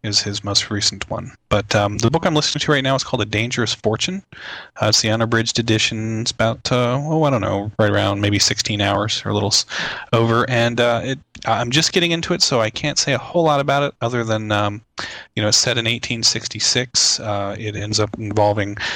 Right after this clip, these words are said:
you know, many camp families and characters tied together that span, um, you know, apparently three decades. Um, and a lot of conspiracy. So, uh, I will, I'll tell you more next week,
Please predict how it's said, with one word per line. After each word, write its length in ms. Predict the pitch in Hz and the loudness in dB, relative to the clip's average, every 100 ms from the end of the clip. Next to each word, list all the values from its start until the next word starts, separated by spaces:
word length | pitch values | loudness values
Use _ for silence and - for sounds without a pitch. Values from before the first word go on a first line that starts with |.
| - - - | -8 -10 -8
you 60 | |
know, 20 | 107 | -2
many 300 | 110 123 120 | 0 0 2
camp 320 | 131 123 117 | 2 2 2
families 420 | 131 123 123 110 | 0 2 2 0
and 100 | 113 | 0
characters 460 | - 117 117 117 - | 2 2 2 -2 0
tied 240 | 117 110 | 0 0
together 380 | 110 107 107 107 | 0 0 0 -2
that 120 | 107 | -2
span, 440 | - 113 110 110 | -4 -2 -2 -2
um, 340 | 107 104 107 117 | -2 -2 -2 -4
you 80 | 104 | -2
know, 260 | 104 104 - | -2 -4 -8
apparently 440 | - 123 117 107 104 | 0 0 2 2 0
three 280 | - 117 113 | 2 2 4
decades. 680 | 107 - 104 101 104 - - - | 0 0 0 0 0 0 -2 -10
Um, 420 | 101 101 104 113 _ - - - - - - | -8 -8 -10 -14 _ -10 -10 -10 -16 -8 -4
and 160 | 107 | 0
a 60 | 107 | 2
lot 160 | 110 107 | 4 2
of 80 | |
conspiracy. 720 | - 107 - 110 104 101 110 110 | 0 0 0 0 0 0 -2 -4
So, 400 | - 117 117 113 | -6 -4 -6 -6
uh, 260 | 117 113 131 | -6 -6 -2
I 120 | 127 | 0
will, 240 | 120 113 | 0 0
I'll 120 | 123 | 0
tell 200 | 127 - | 2 2
you 80 | 175 | 4
more 180 | 156 143 | 4 4
next 260 | 139 - - | 2 0 0
week, 180 | 107 | -2